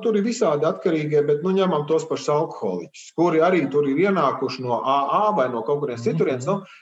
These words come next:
Speaker 1: tas viens princips ir, ka ja tu es-, ja tu nedzer jau divdesmit gadus, bet tu kādreiz esi dzēris, nu, ko tad tu saki tur?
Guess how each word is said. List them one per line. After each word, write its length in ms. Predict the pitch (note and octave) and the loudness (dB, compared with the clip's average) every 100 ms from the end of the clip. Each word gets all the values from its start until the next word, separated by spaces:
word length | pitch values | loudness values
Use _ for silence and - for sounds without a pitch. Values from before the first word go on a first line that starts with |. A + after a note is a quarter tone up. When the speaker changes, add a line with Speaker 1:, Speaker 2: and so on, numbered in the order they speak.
| - | -2
Speaker 1:
tas 160 | D#3 | 0
viens 200 | G#3 G#3+ G3 | 2 0 0
princips 520 | G3+ A#3+ C4+ E3+ - | 0 0 0 -2 -2
ir, 200 | A2+ - _ _ - | -4 -4 _ _ -4
ka 140 | C#3 | 2
ja 140 | E3+ G3+ | 2 2
tu 260 | F#3+ G2 - | 0 0 2
es-, 320 | D3 D#3 - | 2 2 -4
ja 140 | C3 D#3 | 0 0
tu 160 | D#3+ | 0
nedzer 320 | D3 G3+ F3+ C#3 | 0 2 2 2
jau 160 | B2 | 2
divdesmit 520 | A#2+ F3 F3+ C3 C3 B2+ | 2 2 2 -2 -4 -2
gadus, 260 | F#3 F3+ A2+ | 0 0 -2
bet 160 | A2+ - | -4 -4
tu 120 | C3+ | -4
kādreiz 400 | C#3+ C3+ B2 A#2 | 0 2 0 -2
esi 160 | B2+ G#2 | -4 -2
dzēris, 520 | G3 A#3+ C#3 G#2 - | 0 2 2 -2 -4
nu, 80 | E3 | -6
ko 180 | F3 F#3 | -2 -2
tad 160 | F#3 | -2
tu 80 | G#3+ | -4
saki 460 | G3+ C#4+ D4 - - | 0 0 0 -6 -8
tur? 160 | - | -8